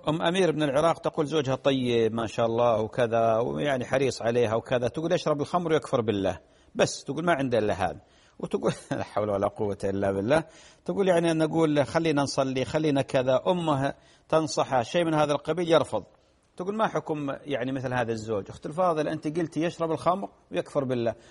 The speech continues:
وين الكفر بالله عن شرب الخمر؟ أو وين شرب الخمر عن كفر بالله؟ الكفر بالله خروج من الإسلام، الكفر بال-، بالله ردة والعياذ بالله، وشرب الخمر يبقى مسلم.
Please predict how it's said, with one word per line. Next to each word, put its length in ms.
وين 640
الكفر 340
بالله 240
عن 120
شرب 220
الخمر؟ 380
أو 220
وين 300
شرب 260
الخمر 300
عن 140
كفر 220
بالله؟ 340
الكفر 360
بالله 280
خروج 320
من 100
الإسلام، 540
الكفر 400
بال-، 480
بالله 360
ردة 440
والعياذ 380
بالله، 420
وشرب 380
الخمر 400
يبقى 280
مسلم. 400